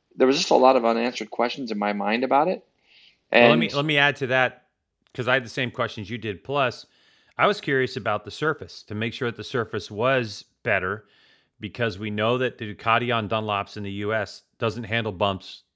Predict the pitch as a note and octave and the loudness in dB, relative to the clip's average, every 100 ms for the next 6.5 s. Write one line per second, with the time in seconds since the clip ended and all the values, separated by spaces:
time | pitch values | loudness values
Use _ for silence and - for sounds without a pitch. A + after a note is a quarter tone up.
0 | _ _ _ G2 G2 E2+ C2+ _ _ _ | _ _ _ 0 2 2 -2 _ _ _
1 | _ _ G#2 G2+ G2 A2 G2+ G2 G2 G#2 | _ _ -8 -6 -4 -2 0 0 -2 -4
2 | G#2 F#2+ F#2+ A2 G#2+ G#2+ F#2 - G2 C#3+ | -6 -4 -4 -4 -2 -2 -2 -6 -4 2
3 | A#2+ F2+ - A#2+ F2 F#2+ _ _ _ _ | 2 0 0 0 0 -6 _ _ _ _
4 | _ A2+ F#2+ - G2+ G2+ C#3 C3 C3 - | _ -2 0 -2 -10 -2 0 0 -2 -10
5 | G2 - A2 G#2+ G2 G2+ F2+ E2 A2 G2 | -12 -6 -4 -4 -2 -4 -6 -4 0 0
6 | F2+ - D#2+ C#2+ | 0 -4 -10 -10